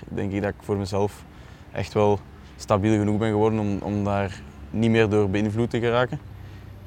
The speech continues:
Eh, maar ik moet toch eerlijk toegeven dat de laatste avond, eh,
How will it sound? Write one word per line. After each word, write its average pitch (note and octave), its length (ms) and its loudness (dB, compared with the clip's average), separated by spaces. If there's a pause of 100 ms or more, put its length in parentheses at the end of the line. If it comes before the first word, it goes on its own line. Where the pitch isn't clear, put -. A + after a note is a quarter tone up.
Eh, - 120 -2 (600)
maar A2+ 180 6
ik - 60 6
moet A#2 140 2
toch A2 160 4
eerlijk A2+ 280 6
toegeven A2+ 360 6
dat G#2 140 2
de G#2 60 -2
laatste G2+ 340 4
avond, G#2+ 520 2
eh, G2+ 240 -2